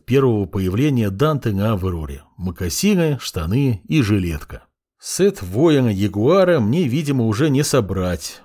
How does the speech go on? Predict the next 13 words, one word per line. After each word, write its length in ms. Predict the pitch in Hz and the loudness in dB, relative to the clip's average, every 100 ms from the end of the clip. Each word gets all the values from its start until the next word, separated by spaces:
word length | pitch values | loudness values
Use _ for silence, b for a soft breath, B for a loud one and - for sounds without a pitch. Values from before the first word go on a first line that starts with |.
| _ | _
Пропало 540 | - 76 127 127 104 | -6 -4 -2 0 0
и 100 | 95 | -2
мачете, 600 | 92 85 - 139 120 104 101 | -2 -4 -2 -2 -2 -8 -4
и 100 | 104 | -2
нагрудник. 720 | 104 98 98 76 - - _ _ _ 135 | 0 0 -2 -6 -12 -20 _ _ _ -4
Но 180 | 151 | -2
больше 400 | 139 214 240 - | 0 0 0 -2
всего 440 | 208 - 120 147 127 | -2 0 0 2 2
было 280 | 117 113 110 | 2 4 4
жалко 460 | 107 147 127 87 | 4 2 2 -4
собственноручно 960 | - 101 - 95 98 107 180 190 - 113 | -8 -8 -8 -4 0 2 2 0 -2 -2
изготовленной 720 | 90 98 - 151 113 110 104 | -2 -4 0 0 0 0 -2
киридаши. 840 | - 117 113 110 104 80 - - | -2 0 2 0 -2 -4 -10 -14